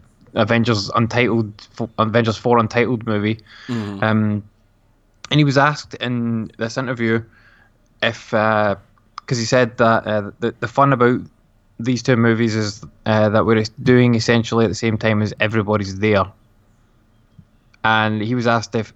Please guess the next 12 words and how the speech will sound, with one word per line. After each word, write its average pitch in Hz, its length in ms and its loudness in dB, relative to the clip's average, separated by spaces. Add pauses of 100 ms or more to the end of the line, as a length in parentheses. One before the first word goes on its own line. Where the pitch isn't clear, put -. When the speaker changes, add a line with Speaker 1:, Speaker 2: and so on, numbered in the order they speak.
Speaker 1:
everybody 117 460 -2
includes 113 480 -6
characters 110 560 -2
like 104 260 -4
Daredevil, 110 600 -2
Jessica 107 300 -4
Jones, 113 380 0
Luke 95 140 0
Cage, 117 260 2
and 110 140 2
Iron 120 240 2
Fist. 117 400 -4